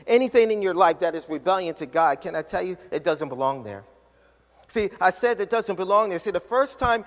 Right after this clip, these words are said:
you do it, that means it's an excusable rebellion. Here's what happens when, when Jonah is in your life. They start off with rebellion. And then they moved theirself to residence. See, running from God was Jonah's problem. See, but boarding the ship was their problem.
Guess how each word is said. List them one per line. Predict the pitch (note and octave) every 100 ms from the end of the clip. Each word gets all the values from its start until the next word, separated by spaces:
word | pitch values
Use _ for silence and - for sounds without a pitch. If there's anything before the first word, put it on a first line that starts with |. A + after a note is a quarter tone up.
| -
you | F#3+ F3
do | A3 G3+
it, | F3
that | F#3
means | F#3+ G3 D#3
it's | D#3+
an | F3+
excusable | E3 - A3 A3 D#3+ D#3 E3
rebellion. | D3+ F#3 F3+ D#3+ G#2 A2 _ -
Here's | - A#3+ A3
what | G3
happens | G3 F#3 F#3 D#3+ C#3
when, | D3+ - - _
when | E3 D#3
Jonah | C#3 F3+ F#3+ D#3
is | C#3+
in | E3 D#3
your | D3
life. | D#3+ D3 C3
They | D3
start | D3 - F3+ F#3 F3+ -
off | - E3+ D3+
with | C#3+ C3+
rebellion. | C3+ B2+ C#3+ C#3 G2+ A2 - _ _ _ _ _ -
And | D#3+
then | E3
they | E3
moved | D#3 F3 E3+
theirself | D3 - D#3+ -
to | C3+
residence. | B2+ C#3 A#2+ G2+ - - - - - -
See, | - - G#3
running | E3 F3+ F#3+
from | F3+ E3
God | D3+ D3+ C#3 D3 - -
was | C#3+
Jonah's | - D#3 D3+ C3
problem. | - E3+ D#3 D3 A#2 - -
See, | - F3+
but | E3+ C#3
boarding | G3 G#3+ G3
the | D#3+
ship | - F#3 C#3 - - _ A#2+
was | C3 -
their | C#3 D#3
problem. | - G#2 G2 A2